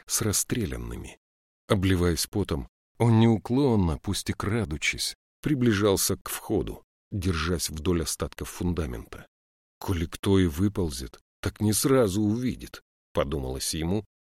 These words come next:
и не возникло и тени мысли о том, кто это выползет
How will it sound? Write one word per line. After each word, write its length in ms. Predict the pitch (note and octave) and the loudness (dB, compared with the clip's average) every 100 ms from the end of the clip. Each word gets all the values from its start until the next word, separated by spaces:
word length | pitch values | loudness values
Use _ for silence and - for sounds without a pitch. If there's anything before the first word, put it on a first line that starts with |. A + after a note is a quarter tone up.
| _ - | _ -4
и 80 | C3 | 0
не 120 | A#2 | 2
возникло 560 | A#2+ G#2+ B2 C3 B2+ B2 - | 2 2 0 0 0 -2 -2
и 120 | A2 | -6
тени 360 | - C3+ B2+ B2 | -2 0 2 2
мысли 460 | C3 C3+ - G#2+ - | 2 0 -2 -2 -2
о 120 | F#2+ - | -4 -2
том, 280 | D#3 D#3 F#2 _ _ - | -2 -2 -4 _ _ -10
кто 300 | - - A#2+ | -6 -2 -2
это 260 | D2 - C#2+ | -2 -4 -6
выползет 640 | A#1+ D2+ - G2+ G#2 C3+ | -6 -8 -4 -4 -2 -6